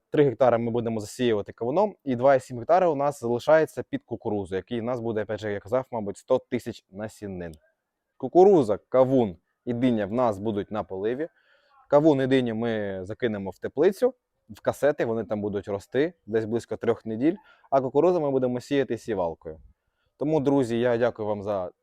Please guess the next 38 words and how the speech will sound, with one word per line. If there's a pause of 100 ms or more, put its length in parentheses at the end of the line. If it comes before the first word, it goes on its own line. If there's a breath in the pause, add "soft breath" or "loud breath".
(200)
перегляд. (120)
Це
було
невеличке
відео,
тому
що
я
з
вами
давно
не (240)
говорив,
майже
цілий
рік. (360)
Я
по
вам
скучив,
тому (320)
підписуйтесь
на
канал,
хто
тут
в
перший
раз, (360 soft breath)
ставте
лайки
обов'язково,
пишіть
коментарі,
і
через
три-чотири
дні